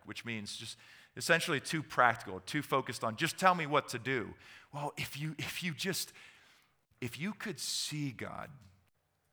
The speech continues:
I wouldn't, I wouldn't need to tell you what to do. You would do it out of love for him. Sometimes being too pragmatic in our faith isn't helpful.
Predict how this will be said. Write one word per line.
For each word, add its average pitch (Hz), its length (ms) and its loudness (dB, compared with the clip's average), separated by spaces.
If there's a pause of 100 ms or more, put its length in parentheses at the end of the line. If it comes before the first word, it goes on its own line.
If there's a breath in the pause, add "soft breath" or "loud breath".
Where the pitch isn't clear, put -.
(600)
I 135 60 -6
wouldn't, 139 340 -4 (540)
I - 40 -6
wouldn't 127 340 -6
need 147 200 -6
to 107 60 -8
tell - 220 -10
you 90 120 -14
what 92 160 -16
to - 100 -16
do. 78 280 -14
You 113 140 -6
would 101 380 -10
do 139 260 -2
it - 140 -10 (100)
out 101 140 -6
of 92 160 -10
love 104 400 -4
for - 200 -12
him. 120 260 -12 (960 soft breath)
Sometimes 156 840 -2 (500 soft breath)
being 131 300 -2
too 170 320 -4
pragmatic 131 760 2
in 107 60 -2
our 95 100 -2
faith 107 360 -4
isn't 113 300 -4
helpful. 120 440 -4